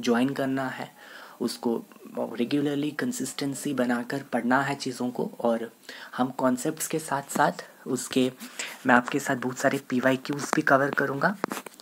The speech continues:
ठीक है। ऐसा नहीं है कि सिर्फ और सिर्फ हम लोग पढ़ेंगे, no, along with that हम बहुत सारे, अ, पीवाईक्यूज़ तो नहीं बोल सकते,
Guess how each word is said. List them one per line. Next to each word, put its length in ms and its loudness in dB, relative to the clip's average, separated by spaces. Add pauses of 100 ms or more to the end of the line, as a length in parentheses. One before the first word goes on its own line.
(160)
ठीक 180 2
है। 140 0 (320)
ऐसा 240 2
नहीं 220 2
है 80 2
कि 120 -2
सिर्फ 400 0
और 60 2
सिर्फ 320 0
हम 120 2
लोग 280 0 (460)
पढ़ेंगे, 400 6
no, 400 2 (380)
along 260 8
with 140 0
that 220 2
हम 180 2
बहुत 140 2
सारे, 280 4
अ, 240 4 (240)
पीवाईक्यूज़ 480 2
तो 60 -2
नहीं 120 -2
बोल 200 -2
सकते, 340 -4